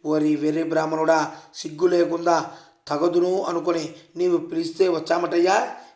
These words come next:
నీవు చేసింది ఒక్కొక్కరికి ఒక్కొక్క మెతుకైనా సరిపోతుందా?" అన్నారు. కొందరు పెద్దలు వారిని వారించి, "తప్పు, అతనిని నిందించవద్దు, ఇందులో అతని దోషమేమీ లేదు,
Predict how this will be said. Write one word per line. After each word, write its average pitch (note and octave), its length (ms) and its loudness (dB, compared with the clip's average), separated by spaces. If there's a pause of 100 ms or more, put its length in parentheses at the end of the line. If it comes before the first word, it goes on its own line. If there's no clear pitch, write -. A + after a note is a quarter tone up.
(120)
నీవు F3 220 2
చేసింది F#3 500 -2
ఒక్కొక్కరికి F3+ 640 -2
ఒక్కొక్క E3+ 420 -2
మెతుకైనా F#3 520 0
సరిపోతుందా?" F3 580 -2
అన్నారు. D#3+ 400 -4 (400)
కొందరు D#3 240 -4
పెద్దలు D#3 500 -2 (220)
వారిని D#3 240 0
వారించి, E3 640 -2
"తప్పు, D#3 440 -2 (300)
అతనిని E3+ 460 0
నిందించవద్దు, D3+ 840 -4 (280)
ఇందులో E3 340 0
అతని D#3+ 300 -8
దోషమేమీ E3 540 -2
లేదు, D3 260 -4